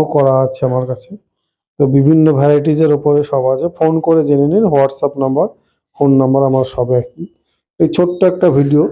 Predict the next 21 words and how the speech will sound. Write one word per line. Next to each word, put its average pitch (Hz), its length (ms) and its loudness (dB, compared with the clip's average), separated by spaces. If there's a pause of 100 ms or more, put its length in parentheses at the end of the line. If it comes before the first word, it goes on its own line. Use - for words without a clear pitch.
(800)
আসলে 185 320 2
আমি 196 160 2
গাছ 185 280 2
কালেকশন 180 380 0
করতে 180 340 -2
গিয়ে 180 160 0
আমি 185 140 2
অনেকের 160 480 0
সঙ্গে 180 280 0
পরিচিত 156 400 -2
হয়ে 143 280 2
যাই, 135 180 0 (120)
তারা 135 180 0
আমাকে 139 240 -4 (120)
চেনে, 131 320 -4 (680)
অনেকে 165 260 2 (100)
জানেন, 139 380 2 (380)
কিন্তু 135 320 0 (1120)
আমার 175 220 2
ভিডিও 160 340 0
through 175 320 -2